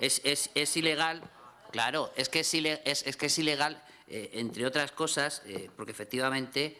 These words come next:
eh, quien debe decidir, eh, o no debe decidir, eh, el recurso de una sentencia, eh, es precisamente la Junta de Gobierno local. Entonces, esto se considerará nada más como un pronunciamiento político, político. Pero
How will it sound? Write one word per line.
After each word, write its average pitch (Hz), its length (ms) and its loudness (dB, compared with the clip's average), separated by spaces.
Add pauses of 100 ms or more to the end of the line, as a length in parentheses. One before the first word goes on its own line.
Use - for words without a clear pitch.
(380)
eh, 104 600 -6
quien 123 240 0
debe 139 160 4
decidir, 147 680 0
eh, 101 320 -6
o 110 80 -4
no 123 120 -2
debe 139 180 2
decidir, 139 560 0 (260)
eh, 101 420 -8
el 117 100 -2
recurso 123 300 -2
de 139 60 2
una 139 120 2
sentencia, 135 720 -2 (380)
eh, 92 300 -12
es 120 100 -6
precisamente 120 720 -4 (320)
la 117 120 -2
Junta 120 280 -4
de 120 80 2
Gobierno 120 300 0
local. 117 360 0 (260)
Entonces, 123 360 -2
esto 151 320 0
se 131 160 2
considerará 135 460 2
nada 156 100 2
más 160 120 2
como 160 180 2
un 160 80 0
pronunciamiento 147 720 2
político, 123 800 -2 (140)
político. 123 580 -2 (720)
Pero 143 340 2